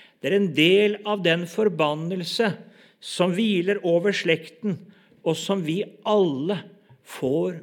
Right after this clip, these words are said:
vår del av. Jeg har lyst til å si det. Og den delen vi får, kan være så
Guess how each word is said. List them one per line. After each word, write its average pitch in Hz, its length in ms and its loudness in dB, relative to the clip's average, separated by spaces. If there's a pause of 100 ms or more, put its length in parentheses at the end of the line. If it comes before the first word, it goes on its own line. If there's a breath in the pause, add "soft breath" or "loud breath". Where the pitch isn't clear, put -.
(100)
vår 160 440 -2
del 147 340 -4 (100)
av. 160 280 -8
Jeg - 1700 -20
har 131 100 -18
lyst 180 140 -8
til 165 40 -6
å 165 40 -10
si 180 160 0
det. 160 160 -4 (560 soft breath)
Og 175 100 -2
den 165 400 2
delen 151 480 2
vi 196 80 6
får, 190 400 0
kan 190 240 -4
være 180 300 -2
så - 160 -4